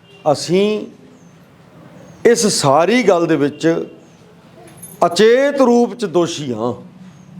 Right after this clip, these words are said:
ਸੁਚੇਤ ਰੂਪ 'ਚ ਤਾਂ ਅਸੀਂ ਕਹਿੰਦੇ ਹਾਂ, "ਨਾ, ਅਸੀਂ ਹੁਣ ਇਹਨੂੰ ਹਰਾ ਦਾਂਗੇ," ਪਰ ਜਿਤਾਉਂਦੇ ਕਿਹਨੂੰ ਆ? ਜੇ ਇੱਕ ਨੂੰ ਹਰਾਉਣੇ ਆ, ਜਿਤਾਉਣੇ ਕਿਹਨੂੰ ਆ, ਇਹ ਵੀ ਤਾਂ ਧਿਆਨ ਕਰਨਾ ਚਾਹੀਦਾ ਹੈ, ਪਰ ਅਸੀਂ ਇਹ ਧਿਆਨ ਕਦੇ ਨਹੀਂ ਕੀਤਾ।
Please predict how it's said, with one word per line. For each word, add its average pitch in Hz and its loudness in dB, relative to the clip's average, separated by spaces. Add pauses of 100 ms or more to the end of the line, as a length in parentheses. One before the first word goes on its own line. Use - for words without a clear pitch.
(360)
ਸੁਚੇਤ 233 2
ਰੂਪ 269 2
'ਚ 262 -12
ਤਾਂ 254 2
ਅਸੀਂ 233 -2
ਕਹਿੰਦੇ 240 -2
ਹਾਂ, 240 0
"ਨਾ, 233 -4 (100)
ਅਸੀਂ 190 -4
ਹੁਣ 220 0
ਇਹਨੂੰ 226 0
ਹਰਾ 220 2
ਦਾਂਗੇ," 165 -4 (560)
ਪਰ 277 -2
ਜਿਤਾਉਂਦੇ 233 0
ਕਿਹਨੂੰ 254 -2
ਆ? 165 -4 (880)
ਜੇ 135 0
ਇੱਕ 208 0
ਨੂੰ 226 0
ਹਰਾਉਣੇ 175 0
ਆ, 226 -4 (580)
ਜਿਤਾਉਣੇ 214 0
ਕਿਹਨੂੰ 269 -4
ਆ, 262 -2
ਇਹ 254 0
ਵੀ 247 -6
ਤਾਂ 269 0
ਧਿਆਨ 269 -4
ਕਰਨਾ 185 -6
ਚਾਹੀਦਾ 151 -8
ਹੈ, - -6 (360)
ਪਰ 208 0
ਅਸੀਂ 196 -2
ਇਹ 202 2
ਧਿਆਨ 185 -2
ਕਦੇ 135 -6
ਨਹੀਂ 123 -8
ਕੀਤਾ। - -18